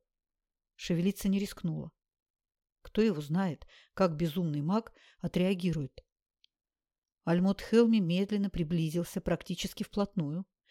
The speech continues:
встал близко, настолько, что его блестящие ботинки оказались перед моим лицом. Постоял без каких-либо эмоций, рассматривая меня с высоты своего впечатляющего роста. Почувствовала себя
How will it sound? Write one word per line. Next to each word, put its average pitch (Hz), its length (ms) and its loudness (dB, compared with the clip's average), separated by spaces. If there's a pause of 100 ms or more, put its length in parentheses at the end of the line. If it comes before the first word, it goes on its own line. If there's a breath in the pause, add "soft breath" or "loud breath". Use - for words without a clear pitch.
(200 soft breath)
встал 190 340 2
близко, 165 480 0
настолько, 170 460 0
что - 160 -6
его 165 100 0
блестящие 170 580 0
ботинки 156 380 0
оказались 165 500 0
перед 165 200 -2
моим 170 260 2
лицом. 170 420 -2 (1000)
Постоял 190 520 2
без 170 160 -4
каких-либо 160 600 -2
эмоций, 180 360 0
рассматривая 170 600 0
меня 170 300 2 (280 loud breath)
с - 120 -12
высоты 165 420 0
своего 165 320 -2
впечатляющего 151 1000 -2
роста. 147 380 -4 (1300)
Почувствовала 185 560 0
себя 196 240 4